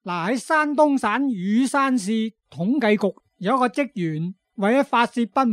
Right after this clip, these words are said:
滿情緒，就買咗一批喂豬乸嘅催情劑，跟住用針筒注射入辦公室嘅飲用水入邊，足足成兩年，搞到嗰啲男嘅呢就變晒乸型，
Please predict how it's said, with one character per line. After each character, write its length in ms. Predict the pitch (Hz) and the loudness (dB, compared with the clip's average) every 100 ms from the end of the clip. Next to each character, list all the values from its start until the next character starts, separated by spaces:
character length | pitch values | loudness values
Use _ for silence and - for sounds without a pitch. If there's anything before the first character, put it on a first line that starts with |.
| 185 | 2
滿 180 | 202 214 | 2 2
情 220 | 147 143 | -2 -2
緒， 380 | 202 185 208 - _ _ | 4 6 4 0 _ _
就 140 | 202 | -6
買 280 | 208 202 254 | -4 -2 0
咗 180 | 233 254 | 0 -2
一 440 | 214 254 262 262 | -2 0 0 -2
批 60 | 247 _ | -6 _
喂 220 | 240 277 | -2 -2
豬 280 | - 302 262 | 0 0 0
乸 240 | 208 240 | -2 -4
嘅 120 | 247 233 | -4 -6
催 240 | - 269 | -2 -2
情 240 | 175 143 147 | -2 -10 -2
劑， 340 | 262 240 135 _ _ | 0 0 -2 _ _
跟 300 | 302 294 269 | -2 0 0
住 120 | 247 | 0
用 300 | 226 214 220 | 0 0 -2
針 360 | - 294 262 214 | 0 2 2 0
筒 440 | 185 220 285 277 | 2 2 2 -2
注 120 | 233 254 247 | -2 2 2
射 340 | 240 202 196 202 | 2 0 0 0
入 80 | 190 - | -2 -4
辦 280 | 190 208 220 | -4 0 2
公 160 | 277 | 2
室 80 | 269 | 2
嘅 260 | 240 220 220 | 0 0 0
飲 220 | 202 247 | 0 2
用 180 | 208 196 | 2 0
水 180 | 185 240 | 0 2
入 80 | 202 | 2
邊， 340 | 196 180 147 - _ | 0 -2 -6 -14 _
足 140 | 294 269 | -6 0
足 140 | 330 | 0
成 300 | 254 208 185 | 0 -4 -4
兩 320 | 185 202 254 254 | 0 2 4 4
年， 340 | 202 208 165 - _ _ | 4 2 -2 -10 _ _
搞 220 | 185 294 | -4 0
到 120 | 277 | 4
嗰 120 | 262 254 | 4 2
啲 120 | 285 | 0
男 300 | 208 160 170 | -2 -6 -8
嘅 120 | 208 | -4
呢 240 | 269 254 202 | -2 -4 -4
就 80 | 196 | -6
變 320 | 233 226 226 | 0 2 2
晒 200 | 226 208 | 2 2
乸 260 | 185 240 | 2 2
型， 320 | 220 165 156 | 0 -2 -8